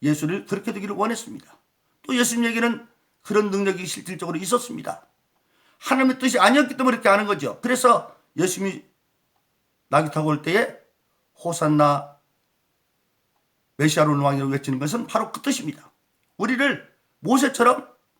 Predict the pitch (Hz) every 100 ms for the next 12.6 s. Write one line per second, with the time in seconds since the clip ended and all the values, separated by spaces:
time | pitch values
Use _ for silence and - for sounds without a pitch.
0 | _ _ _ _ _ _ _ _ _ _
1 | _ _ _ _ _ 120 151 147 147 127
2 | 202 220 208 180 180 175 175 - - 233
3 | 240 240 233 220 196 202 233 247 240 226
4 | 190 - - _ _ _ _ _ _ _
5 | _ _ _ _ _ _ 131 123 127 127
6 | - _ _ _ _ _ _ _ _ _
7 | _ 156 - 185 165 - _ 131 175 175
8 | 156 156 160 160 220 - - _ _ _
9 | _ _ _ _ _ _ - 254 262 247
10 | 214 226 220 208 202 185 180 180 175 202
11 | 220 208 - 269 294 247 240 233 233 208
12 | 208 202 - 127 - -